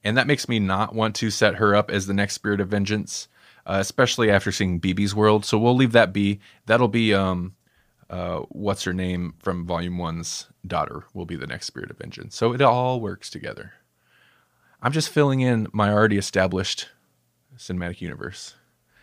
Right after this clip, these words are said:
with Terry and Bill's <laughs> excellent adventure,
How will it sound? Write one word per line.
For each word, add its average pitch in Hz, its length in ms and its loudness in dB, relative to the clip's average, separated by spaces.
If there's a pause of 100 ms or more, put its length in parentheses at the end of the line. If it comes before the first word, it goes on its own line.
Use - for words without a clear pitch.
(880)
with - 260 -4
Terry 104 440 2
and 87 140 -4
Bill's 90 400 0 (100)
<laughs> 523 100 0
excellent 101 440 0
adventure, 95 640 0